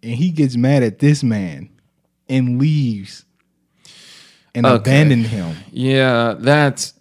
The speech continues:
Speaker 2: okay. I, I know what you're saying too.
Speaker 1: Like, he proved you wrong. "Oh, let's take the highway." He's like, "But we can go this way. Trust me." "No, no, no. Take the highway."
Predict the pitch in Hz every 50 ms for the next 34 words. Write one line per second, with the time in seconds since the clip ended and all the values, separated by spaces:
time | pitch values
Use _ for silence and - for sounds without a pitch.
0 | _ _ - - - 110 98 101 131 135 - 117 131 135 131 123 117 107 101 -
1 | 98 95 - 104 104 101 95 95 - - 92 - - 139 127 117 120 - 170 170
2 | 165 143 185 185 170 151 151 135 120 123 123 110 92 - - - - - - _
3 | - 147 135 127 127 135 - 160 131 - - 123 117 110 98 85 82 85 107 -
4 | 139 135 131 120 113 107 85 - _ _ _ _ _ _ - 120 120 104 113 123
5 | 120 - 113 107 104 95 - 120 123 131 131 127 120 120 117 110 107 104 98 -
6 | - 131 123 - 127 113 107 104 98 73 87 120 127 127 131 139 139 135 117 104
7 | - 139 139 120 120 120 107 90 82 - - -